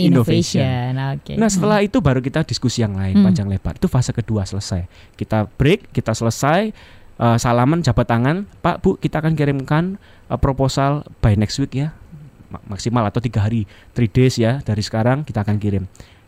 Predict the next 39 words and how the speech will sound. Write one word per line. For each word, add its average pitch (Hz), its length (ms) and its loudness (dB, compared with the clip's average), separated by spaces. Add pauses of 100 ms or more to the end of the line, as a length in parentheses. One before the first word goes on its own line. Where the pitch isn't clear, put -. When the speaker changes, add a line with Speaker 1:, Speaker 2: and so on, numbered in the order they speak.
(200)
Speaker 1:
Kita - 180 -4
akan 123 140 -2
masuk 113 180 0
fase 101 180 -4
tiga 95 240 -6
sebentar 85 300 -6
lagi. 85 240 -10 (720)
Speaker 2:
Oke, 160 320 0 (180)
itu 135 140 -8
Speaker 1:
Mau 117 80 2
Speaker 2:
dia. 120 80 4
Speaker 1:
lanjut 123 160 2
fase 127 160 0
tiga? 131 340 -4
Speaker 2:
Hmm, 190 460 2
Speaker 1:
Atau - 20 2
Speaker 2:
boleh, 240 140 2
Speaker 1:
break 254 80 4
Speaker 2:
boleh. 240 160 4
Speaker 1:
dulu? 135 100 2
Speaker 2:
Masih 196 300 -2
ada 202 240 0
empat 196 240 -2
menit 208 240 0
sih, 208 240 -4 (260)
Pak, 190 140 -8 (320)
Pak 165 120 -8
Deswi. 170 280 -6
Boleh, 160 300 0
masih 165 260 -6
empat 151 100 -8
Speaker 1:
Oke, 123 140 0
Speaker 2:
menit - 160 0
Speaker 1:
empat 117 100 0
Speaker 2:
lagi. 123 80 -8
Speaker 1:
menit 131 220 2
cukup. - 320 -4
Speaker 2:
Mm-mm. 208 240 0
Speaker 1:
Oke. 95 160 -2